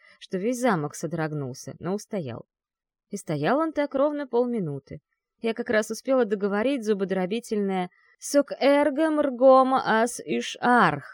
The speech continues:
что переводилось как "Нет, я не желаю вступать в ваш род". Понятия не имею, зачем вообще нужна подобная фраза,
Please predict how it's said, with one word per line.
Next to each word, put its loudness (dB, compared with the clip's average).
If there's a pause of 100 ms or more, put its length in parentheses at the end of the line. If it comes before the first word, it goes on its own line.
(260)
что -6
переводилось -2
как -4 (240)
"Нет, -2
я 0
не 0
желаю 0
вступать -6
в -8
ваш -6
род". -6 (460)
Понятия -2
не 0
имею, 2
зачем -2
вообще -4
нужна -2
подобная -2
фраза, 0